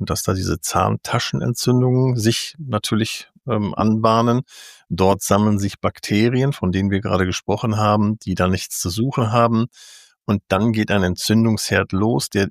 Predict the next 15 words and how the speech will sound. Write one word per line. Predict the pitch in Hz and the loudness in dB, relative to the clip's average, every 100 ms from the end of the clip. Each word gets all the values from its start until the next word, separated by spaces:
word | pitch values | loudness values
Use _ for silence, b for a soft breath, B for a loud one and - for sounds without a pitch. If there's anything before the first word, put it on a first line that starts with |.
| - | 0
über | 123 151 151 | 0 2 0
die | 131 | 0
Blutbahn | 113 110 113 - 107 104 101 | -2 0 -2 0 2 2 2
sich | 95 - | 0 0
dann | 85 | -2
auswirkt, | - 90 113 - 117 123 - - _ | 0 0 0 -2 0 -2 -4 -14 _
wie | 95 | -2
wir | 90 | 0
das | 90 - | 0 0
vorhin | 95 95 | 0 0
gesagt | 92 90 80 - - | 0 0 0 -2 0
haben, | 98 101 104 - | 2 2 -2 -4
runter | 87 87 120 120 | -2 0 0 0
in | 101 95 | -2 -2
Organe, | 82 82 - 165 180 110 160 | -2 -2 2 2 4 4 2